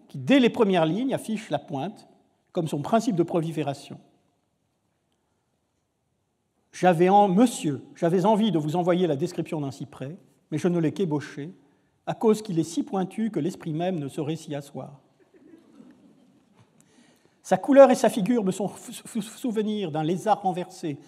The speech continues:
qui pique le ciel en mordant la terre. Je n'ose quasi pas même approcher mon imagination de ces aiguilles, de peur de me piquer de trop écrire.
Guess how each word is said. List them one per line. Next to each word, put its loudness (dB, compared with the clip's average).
qui -10
pique -8
le 0
ciel -4
en -2
mordant -4
la -6
terre. -14
Je 0
n'ose 4
quasi 4
pas 8
même 2
approcher 0
mon 0
imagination 4
de 0
ces -2
aiguilles, -4
de 4
peur 6
de 6
me 4
piquer -2
de 0
trop 0
écrire. -2